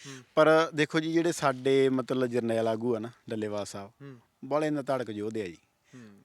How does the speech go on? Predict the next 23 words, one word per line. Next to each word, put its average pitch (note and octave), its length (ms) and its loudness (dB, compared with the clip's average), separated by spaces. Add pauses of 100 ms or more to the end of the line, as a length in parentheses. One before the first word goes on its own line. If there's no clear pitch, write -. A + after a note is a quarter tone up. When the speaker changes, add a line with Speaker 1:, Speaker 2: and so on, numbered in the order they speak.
Speaker 2:
ਮਤਲਬ C#3 320 0
ਅਸੀਂ D3+ 480 4
ਵੀ D3 140 4
ਉਹਨਾਂ C3+ 260 2
ਦੇ D3 80 4
ਯੋਧੇ C#3+ 340 2
ਆ, D3 60 -2
ਸਮਝ C3 220 -6
ਲਓ। C3 140 -8
Speaker 1:
ਹੂੰ। C3 400 -12
Speaker 2:
ਅਸੀਂ D#3+ 180 0
ਉਹਨਾਂ E3 280 2
ਦੇ, E3 360 2
ਅਹ, D#3 320 -6
ਨਕਸ਼ੇ C#3+ 280 0
ਕਦਮਾਂ B2 300 0
'ਤੇ A#2+ 100 -4
ਚੱਲਣ A#2+ 240 -2
ਦੀ B2 100 0
ਕੋਸ਼ਿਸ਼ A2 320 -4
ਕਰਦੇ F#2 320 -10
ਹਾਂ। E2 60 -20 (140)
Speaker 1:
ਹੂੰ। C#3+ 140 -16